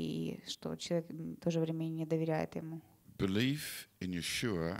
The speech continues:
Speaker 2: as Messiah offers the content of trust that solves the sil-,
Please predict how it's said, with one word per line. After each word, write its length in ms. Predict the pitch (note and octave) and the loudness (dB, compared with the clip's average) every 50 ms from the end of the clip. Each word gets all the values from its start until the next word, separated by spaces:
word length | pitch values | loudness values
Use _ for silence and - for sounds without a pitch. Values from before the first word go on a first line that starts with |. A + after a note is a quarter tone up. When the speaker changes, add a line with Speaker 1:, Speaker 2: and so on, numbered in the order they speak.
| - - | -4 -6
Speaker 2:
as 160 | E2 - - | -8 -8 -6
Messiah 540 | E2+ D#2+ - - F2 D#2+ D2+ C#2+ C2+ C2 - - - - - - - - - - _ _ _ - - - _ - - | -6 -6 -4 -2 -2 0 0 0 0 -2 -4 -6 -10 -16 -20 -20 -20 -20 -20 -20 _ _ _ -20 -20 -20 _ -4 -2
offers 340 | F2 F2 - F#2 F2 - | -2 0 2 0 0 0
the 80 | D#2+ D#2+ | -2 -4
content 680 | - - - B2+ C3 B2+ A#2+ - G#2 G2+ F#2+ F2+ - | -6 -4 -2 0 0 0 0 -2 -2 -2 -2 -2 -4
of 200 | - D2 - - | -6 -8 -8 -8
trust 580 | - - - G#2 E2 D#2 - - - - - - - - - | -6 -2 0 0 0 0 -2 -6 -8 -8 -12 -16 -18 -10 -8
that 180 | D2 C#2+ - | -8 -6 -6
solves 560 | - - - G2 F#2 F2 E2 D2+ D#2+ - - | -6 -4 -4 -2 -2 -4 -4 -6 -8 -10 -10
the 80 | - C#2 | -8 -6
sil-, 440 | - - - D#2+ D#2 D2 D2 C#2+ | -6 -6 -4 -4 -4 -4 -6 -6